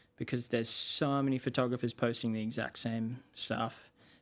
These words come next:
from the exact same locations and doing the exact, like, copying other photographers, literally flying to the places they all flew to shoot the same stuff these days. And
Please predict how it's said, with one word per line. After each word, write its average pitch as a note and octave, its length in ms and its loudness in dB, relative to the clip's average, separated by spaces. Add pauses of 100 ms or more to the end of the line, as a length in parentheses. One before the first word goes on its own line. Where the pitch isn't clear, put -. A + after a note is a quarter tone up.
from A#2+ 120 2
the A2 100 0
exact A2 320 -2
same G#2+ 220 0
locations A2+ 760 0
and A2 120 0
doing A2 200 0
the A2 60 -2
exact, A2 300 -4
like, A2+ 160 -2
copying A2+ 420 0
other A2 140 -2
photographers, A2+ 380 -4
literally A2+ 340 -4
flying A2+ 360 -6
to - 80 -14
the A2+ 80 -10
places A2 360 -6
they A2 80 -6
all G#2+ 140 -4
flew A2 240 -4
to A2 80 -8
shoot - 260 -4
the G#2+ 80 -4
same - 240 -4
stuff - 300 -4
these B2 180 -2
days. A#2+ 300 0
And A#2+ 140 -2